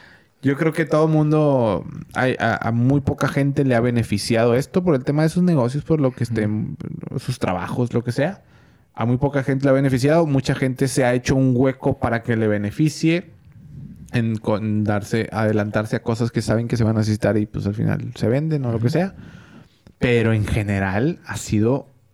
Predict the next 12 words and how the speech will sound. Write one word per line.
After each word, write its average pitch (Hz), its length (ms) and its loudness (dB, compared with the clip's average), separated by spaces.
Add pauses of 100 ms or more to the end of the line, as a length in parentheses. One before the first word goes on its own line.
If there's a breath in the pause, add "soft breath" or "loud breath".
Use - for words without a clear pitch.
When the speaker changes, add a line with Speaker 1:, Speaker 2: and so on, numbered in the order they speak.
(100)
Speaker 1:
catastrófico. - 880 -8
O 82 100 0
sea, 92 300 2
ha 101 60 0
sido, 107 280 2 (200)
eh, - 320 -2 (500 loud breath)
mucha 113 340 0
gente 107 340 0
ha 113 100 2
sufrido 117 560 0
mucho 120 640 2
y, - 800 0